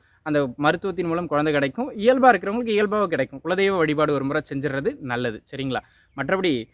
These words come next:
உங்களுக்கு அங்க குறை, இங்க குறைன்னு சொல்ற அளவுக்கு எதுவும் கிடையாதுங்க. வேலை, தொழில், பொருளாதாரம், வருமானம், குடும்ப வாழ்க்கை, திருமணம் அமைதல்,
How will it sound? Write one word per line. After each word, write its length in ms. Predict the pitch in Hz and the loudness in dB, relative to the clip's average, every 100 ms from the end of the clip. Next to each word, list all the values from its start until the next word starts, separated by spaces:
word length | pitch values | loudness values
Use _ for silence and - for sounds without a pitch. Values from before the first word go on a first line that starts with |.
| _ - | _ -8
உங்களுக்கு 320 | 139 135 147 | -4 -2 -2
அங்க 340 | 147 170 196 | 0 0 0
குறை, 280 | 175 180 190 | 2 2 2
இங்க 160 | 160 170 | 2 0
குறைன்னு 340 | 160 180 156 | 0 0 0
சொல்ற 180 | 160 165 | 0 2
அளவுக்கு 280 | 160 151 143 | 0 2 0
எதுவும் 200 | 156 139 | 2 2
கிடையாதுங்க. 380 | 131 120 117 117 _ - | 2 2 0 -6 _ -6
வேலை, 500 | 131 139 143 185 - - | 0 2 2 0 -6 -8
தொழில், 380 | 139 147 175 - | -4 -2 -4 -6
பொருளாதாரம், 580 | - 139 151 156 139 170 143 | -8 0 2 2 0 -4 -6
வருமானம், 500 | 135 151 151 143 185 - | -4 -2 -2 -2 -6 -8
குடும்ப 300 | 151 165 165 | -6 -2 0
வாழ்க்கை, 440 | 143 135 - 170 - | 0 0 -4 -10 -8
திருமணம் 360 | - 170 175 160 | -4 -2 -2 0
அமைதல், 420 | 131 135 135 202 | 0 0 0 -4